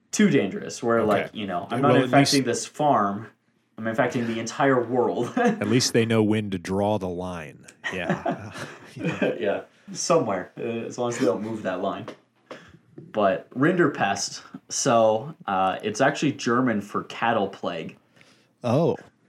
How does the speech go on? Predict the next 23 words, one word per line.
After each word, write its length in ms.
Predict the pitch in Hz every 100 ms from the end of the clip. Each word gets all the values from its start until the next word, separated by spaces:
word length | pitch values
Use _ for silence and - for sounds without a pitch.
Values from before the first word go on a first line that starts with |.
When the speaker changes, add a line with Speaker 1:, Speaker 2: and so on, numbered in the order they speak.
| - -
Speaker 1:
So, 420 | - - 120 104
Brothers 440 | 101 123 117 110 -
Grimm, 400 | 123 107 98 92 - -
indeed. 340 | 104 101 104
Speaker 2:
Yeah. 320 | 95 104 73 -
Speaker 1:
Um, 460 | 101 95 90 92 92 -
but 260 | 98 82
mainly 240 | 110 147 156
transmitted 540 | 151 139 139 131 123
through 140 | - 117
water 360 | 110 113 117
and 80 | 107 95
air. 340 | 98 110 120 _ _ _ _ _ _ _
And 520 | - 110 104 101 98 92 - -
the 100 | 117
last 380 | 120 127 139 -
known 320 | 135 127 123
case 600 | - 117 123 - - - -
was 340 | 101 110 107 110
in 140 | 104
two 160 | - 123
thousand 400 | 117 117 104 104
war, 340 | 104 123